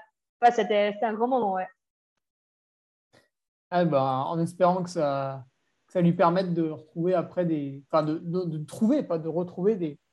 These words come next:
Speaker 2: des bonnes sensations sur le vélo pour se faire plaisir en peloton, parce que c'est vrai que ça peut être assez impitoyable.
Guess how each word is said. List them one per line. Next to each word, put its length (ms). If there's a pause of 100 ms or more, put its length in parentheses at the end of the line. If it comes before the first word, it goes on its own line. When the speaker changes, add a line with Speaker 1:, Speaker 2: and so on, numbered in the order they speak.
(800)
Speaker 2:
des 140
bonnes 220
sensations 440
sur 180
le 60
vélo 200
pour 160
se 60
faire 140
plaisir 260
en 80
peloton, 220
parce 140
que 160
c'est 140
vrai 80
que 60
ça 100
peut 100
être 160
assez 260
impitoyable. 760